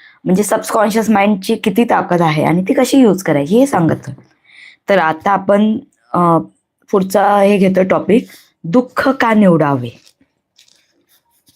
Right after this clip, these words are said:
जसं लास्टचं जे होतं ना, आपण जे लास्टला वाचलेलं, एक वयस्कर महिला सारखी तिच्या ढोपरांवर हात ठेवून बोलायची,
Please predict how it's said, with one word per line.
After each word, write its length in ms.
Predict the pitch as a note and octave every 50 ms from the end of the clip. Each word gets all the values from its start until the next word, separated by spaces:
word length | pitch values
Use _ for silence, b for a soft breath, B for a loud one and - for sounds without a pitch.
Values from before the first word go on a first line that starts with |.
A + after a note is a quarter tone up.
| _ _ _ _ _ _ _ _ _ _ _ B B B B B B B B B B -
जसं 200 | F3+ G#3+ F#3 -
लास्टचं 420 | A#3+ G#3+ G3 F#3+ F#3+ F#3+ - A#3 A#3
जे 220 | G#3 G#3+ A#3 A#3
होतं 320 | A#3 A3+ A3+ - A#3 A3
ना, 140 | G3 F3+ G3 G3 - - - _ B B B B B B -
आपण 260 | - - G#3 G3+ G3+
जे 100 | G#3 G3+
लास्टला 340 | F#3+ F3+ F#3+ F#3+ - G3 F#3+
वाचलेलं, 460 | F#3+ F#3 F#3 F#3 F#3 F3+ F3 F3+ G3 F#3+ F#3+ B B B B
एक 180 | - A3 A3 A3+
वयस्कर 480 | A3 G#3 G3 G3 G3 G3 - A#3 A#3 A#3
महिला 400 | A3+ G#3 G3 F#3+ F3+ F#3 F#3+ G3+ B B B B B B
सारखी 280 | - G#3 G3+ F#3+ G3 A#3+
तिच्या 300 | G3+ G#3 A#3 G#3 G#3+ G#3+
ढोपरांवर 520 | G#3 G#3 F#3+ F#3+ F#3+ F#3+ G3 G3+ G#3 G#3+
हात 140 | G#3+ G#3 G3
ठेवून 500 | F#3+ F#3+ - G#3+ G#3 G#3 G#3+ G#3+ G#3+ G3+
बोलायची, 460 | F#3 G3 F#3 F#3 F3+ F3+ - - G#3